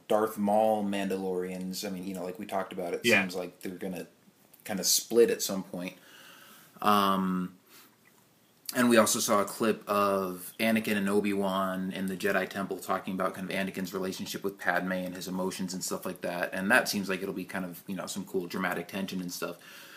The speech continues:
Speaker 1: But yeah, just, I mean,
Speaker 2: Yeah.
Speaker 1: that whole preview panel was cool, but after, I mean, it, it couldn't top the trailer on, on Friday night for me.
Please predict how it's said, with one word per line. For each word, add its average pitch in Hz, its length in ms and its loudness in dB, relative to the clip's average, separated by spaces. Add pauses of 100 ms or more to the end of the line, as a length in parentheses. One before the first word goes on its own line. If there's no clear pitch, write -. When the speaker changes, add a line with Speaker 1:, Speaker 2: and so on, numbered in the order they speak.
(220)
Speaker 1:
But 147 140 6
yeah, 151 100 8
just, 147 200 4
I - 40 6
mean, 151 100 10
Speaker 2:
Yeah. 156 100 10
Speaker 1:
that 156 180 8
whole 180 360 6
preview 143 340 4
panel 117 220 2
was 95 160 2
cool, 120 400 4
but 92 540 2 (500)
after, 113 560 4
I 135 60 8
mean, 139 100 6
it, 143 220 4
it 151 160 6
couldn't 156 240 6
top 117 260 0
the 101 100 0
trailer 98 540 4
on, 87 640 -2
on 87 320 -2
Friday 90 380 2
night 92 260 -2
for 90 160 -6
me. 90 340 -4